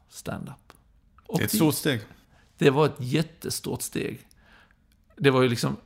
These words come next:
Speaker 1: inte jättesmart, för vi hade precis köpt hus. <laughs> Vi hade skuldsatt oss upp över öronen. Allt det här hände ju liksom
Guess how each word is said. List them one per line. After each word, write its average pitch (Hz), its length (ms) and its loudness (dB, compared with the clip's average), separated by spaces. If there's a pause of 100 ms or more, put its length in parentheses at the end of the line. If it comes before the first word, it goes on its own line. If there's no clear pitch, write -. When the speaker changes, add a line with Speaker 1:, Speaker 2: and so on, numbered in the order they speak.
(180)
Speaker 1:
inte 165 300 4
jättesmart, 123 1600 0
för 147 120 -4
vi 139 120 2
hade 143 120 2
precis - 600 -2
köpt - 200 -4 (160)
hus. - 600 0
<laughs> - 1400 -2
Vi 277 100 10
hade 196 340 6
skuldsatt - 1300 2
oss - 340 -2 (380)
upp - 420 6
över 175 760 6
öronen. 165 580 2 (600)
Allt 170 340 4
det 165 80 4
här 139 200 4
hände 123 340 2
ju - 100 0
liksom - 680 -4